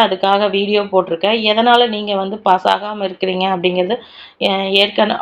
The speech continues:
already வீடியோ போட்டிருக்கேன். அதோட லிங்க் தரேன். அதை நீங்க அனலைஸ் பண்ணி பாருங்க. கண்டிப்பா அந்த ஒரு காரணங்களால உங்களால பாஸ் ஆக முடியாம இருந்துக்கலாம். அதை வந்து ரெக்டிஃபை பண்ணி இனி வர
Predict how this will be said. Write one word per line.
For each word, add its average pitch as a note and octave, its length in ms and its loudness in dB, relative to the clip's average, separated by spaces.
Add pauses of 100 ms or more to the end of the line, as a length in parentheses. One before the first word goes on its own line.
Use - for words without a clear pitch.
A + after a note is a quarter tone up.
already F#3+ 480 0
வீடியோ A3 280 -4
போட்டிருக்கேன். G#3 480 -2
அதோட G3+ 240 2
லிங்க் G#3+ 300 -2
தரேன். G3+ 360 2
அதை G#3 240 0 (100)
நீங்க G3+ 260 -2 (480)
அனலைஸ் A3 400 0
பண்ணி G3 220 -2
பாருங்க. F3+ 460 0
கண்டிப்பா A#3 540 0
அந்த G#3 320 -2
ஒரு G#3+ 180 -2 (480)
காரணங்களால G#3 720 0
உங்களால G3 420 0
பாஸ் F#3 280 0
ஆக G3 220 0
முடியாம F#3 520 0
இருந்துக்கலாம். F3 640 -2
அதை A3 240 2
வந்து A#3 240 0
ரெக்டிஃபை G#3 520 -6
பண்ணி F#3+ 260 -6 (420)
இனி B3+ 180 4
வர A#3 180 4